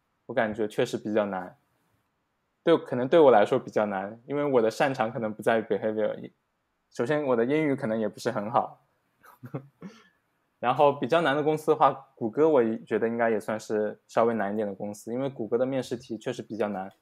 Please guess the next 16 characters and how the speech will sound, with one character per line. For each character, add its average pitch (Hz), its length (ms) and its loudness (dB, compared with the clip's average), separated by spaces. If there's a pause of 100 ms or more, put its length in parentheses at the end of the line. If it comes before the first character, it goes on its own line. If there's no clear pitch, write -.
(340)
每 120 140 -4
次 180 160 -4
我 135 120 4
面 117 300 -2
谷 107 100 -6
歌 113 160 0
总 110 160 -6
会 139 140 -2
有 131 80 0
一 113 40 -4
些 120 120 -2
D 120 180 -6
P 120 200 -6
的 113 80 -2
问 104 180 -4
题。 95 240 -12